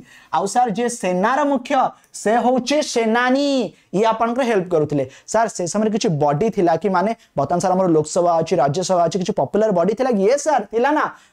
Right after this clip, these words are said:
ସଭା, ସମିତି, ବିଧାତା, ଗଣ and ଶ୍ରଦ୍ଧା। ଆପଣ କେବଳ ଦିଟା ବଡି ବିଷୟରେ ମନେ ରଖିବାର ଅଛି। କ୍ୱେଶ୍ଚନ ଆସିବ, ସାର୍, ଦିଟା ବଡି କଣ? ନମ୍ବର ୱାନ ହଉଛି ସଭା ବଡି,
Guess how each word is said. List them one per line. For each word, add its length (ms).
ସଭା, 760
ସମିତି, 640
ବିଧାତା, 720
ଗଣ 340
and 160
ଶ୍ରଦ୍ଧା। 420
ଆପଣ 200
କେବଳ 200
ଦିଟା 380
ବଡି 180
ବିଷୟରେ 220
ମନେ 220
ରଖିବାର 280
ଅଛି। 160
କ୍ୱେଶ୍ଚନ 340
ଆସିବ, 260
ସାର୍, 180
ଦିଟା 200
ବଡି 240
କଣ? 180
ନମ୍ବର 300
ୱାନ 120
ହଉଛି 220
ସଭା 600
ବଡି, 340